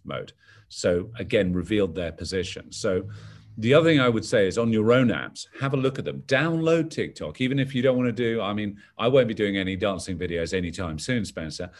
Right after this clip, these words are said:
let me tell you. But I do have TikTok on my phone because I wanna see what are the settings, what are the privacy issues in there, so that when clients come to me and they say, "Will,"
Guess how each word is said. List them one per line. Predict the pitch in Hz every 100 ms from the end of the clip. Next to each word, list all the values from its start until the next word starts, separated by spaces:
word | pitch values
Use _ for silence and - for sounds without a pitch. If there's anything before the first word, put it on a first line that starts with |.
| - -
let | 123
me | 123
tell | 90 92 73
you. | - _ -
But | 107
I |
do | 107 120 123
have | 117 -
TikTok | 113 87 101 92
on | 90
my | 87 82
phone | - 170 85 82 _ _
because | - 135
I | 135
wanna | 135 139
see | 135 131 120 120 104
what | 120
are | 127
the | 110
settings, | - 113 - 73 64 -
what | 95 117
are |
the | 117
privacy | 120 110 - 87
issues | 76 - 78
in | 76
there, | 65 53
so | - 95
that | 98
when | 90 107 107 104 -
clients | - 104 87
come | - 101
to | -
me | 82
and | 78
they |
say, | 82 92 90 -
"Will," | - 98 87 92